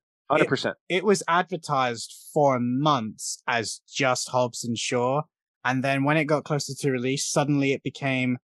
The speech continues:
Speaker 2: Fast and Furious Presents. Like, "No, no, no,
Speaker 1: Yep.
Speaker 2: guys, this is Fast and Furious. Like, come see it." And I, I, and the amount of people that were like, "Oh, it's not a Fast and Furious film. Like, the driving's hardly any part of it."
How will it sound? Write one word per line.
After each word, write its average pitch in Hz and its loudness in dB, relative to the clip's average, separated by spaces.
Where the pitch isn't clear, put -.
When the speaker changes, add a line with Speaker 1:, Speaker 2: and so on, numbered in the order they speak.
Speaker 2:
Fast - 0
and 127 -4
Furious 127 -2
Presents. 120 -4
Like, 107 -10
"No, 160 6
no, 170 6
no, 175 6
Speaker 1:
Yep. 143 6
Speaker 2:
guys, 160 4
this 165 0
is 170 -2
Fast 165 2
and 147 -8
Furious. 147 0
Like, 127 -4
come 202 4
see 196 4
it." 110 -2
And 143 4
I, 156 4
I, 147 -2
and 143 -6
the 160 4
amount 190 6
of 180 -6
people 185 0
that 131 -2
were 139 -2
like, 139 0
"Oh, 160 6
it's - -2
not 170 2
a 139 0
Fast 147 0
and 143 -14
Furious 151 -2
film. 110 -4
Like, 110 -2
the 139 -4
driving's 147 4
hardly 143 0
any 139 -2
part 147 2
of 123 -6
it." 104 -2